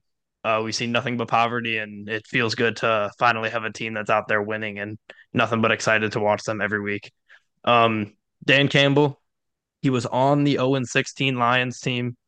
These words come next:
Uh, that was just the absolute rock bottom for this franchise. And now he gets to be a part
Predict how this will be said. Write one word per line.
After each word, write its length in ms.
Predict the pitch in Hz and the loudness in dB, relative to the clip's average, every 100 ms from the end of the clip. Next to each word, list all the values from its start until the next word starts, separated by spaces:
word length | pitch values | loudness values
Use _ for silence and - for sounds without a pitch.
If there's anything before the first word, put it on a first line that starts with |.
| _ _ _ - | _ _ _ 0
Uh, 340 | 117 110 107 | 2 2 2
that 180 | 110 110 | 0 0
was 340 | 113 110 107 _ _ | -2 -6 -10 _ _
just 240 | 117 110 123 | -10 -4 0
the 100 | 107 | 4
absolute 540 | 123 127 - 127 117 | 4 2 -2 -2 0
rock 320 | 120 117 113 | 2 2 2
bottom 300 | 117 113 110 | 0 0 0
for 100 | 107 | -6
this 160 | 110 107 | -12 -8
franchise. 640 | 113 110 104 107 107 101 - _ _ _ - | -4 -4 -2 -2 -2 -6 -16 _ _ _ -4
And 140 | 117 | 0
now 220 | 117 117 | 2 4
he 100 | 120 | 2
gets 220 | 120 110 - | 0 -4 -4
to 80 | |
be 80 | 117 | -4
a 80 | 110 | -2
part 340 | - 113 107 | 0 0 0